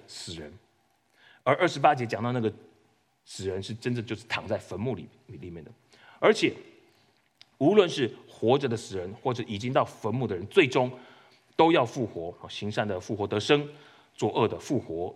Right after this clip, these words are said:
定罪。啊，这边有一个观念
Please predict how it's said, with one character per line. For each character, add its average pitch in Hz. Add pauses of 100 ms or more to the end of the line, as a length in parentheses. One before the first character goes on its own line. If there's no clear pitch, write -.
定 98 (120)
罪。 101 (480)
啊， -
这 156
边 170 (520)
有 107
一 120
个 123
观 131
念 120